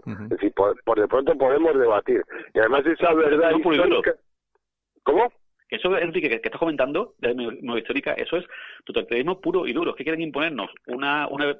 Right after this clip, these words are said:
Speaker 3: una visión de la historia por narices.
Speaker 1: Sí, pero que no,
Speaker 2: Claro.
Speaker 1: dice, pero está diciendo Enrique que el P P no ha hecho nada y podía haberlo hecho.
Speaker 3: Efectivamente, es que, es que no han hecho absolutamente nada. O sea, por eso te decía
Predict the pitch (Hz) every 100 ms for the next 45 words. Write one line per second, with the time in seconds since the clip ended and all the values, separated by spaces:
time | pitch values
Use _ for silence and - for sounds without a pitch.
0 | - 135 147 147 - 143 117 101 92 -
1 | 160 170 - 104 95 98 143 - - _
2 | _ - 202 147 110 127 180 135 160 151
3 | - - 113 139 139 156 156 175 196 185
4 | 127 - 185 170 139 135 156 151 143 143
5 | 131 123 214 - 98 _ - 127 123 113
6 | 110 147 127 - - 180 - 196 185 202
7 | 170 180 190 190 165 147 202 98 - 120
8 | 131 117 107 104 120 143 180 180 175 190